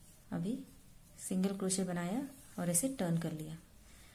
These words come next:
Turn करने के बाद अभी हम जो इसमें design डालने वाले हैं, वो हम सब सिर्फ back loop use करके बनाएंगे। ये देखिए, इसे front loops कहते हैं।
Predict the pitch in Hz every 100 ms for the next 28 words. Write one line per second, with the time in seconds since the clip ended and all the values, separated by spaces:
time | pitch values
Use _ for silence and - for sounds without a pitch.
0 | - - 214 240 233 196 190 190 170 180
1 | 262 - - - 180 220 220 214 214 190
2 | 170 190 208 190 180 175 165 175 240 285
3 | - 190 196 226 - 202 196 - 277 269
4 | 180 185 185 226 226 196 190 180 180 165
5 | 160 160 165 170 - - - - - 196
6 | 180 175 175 220 220 185 175 202 208 -
7 | 202 196 240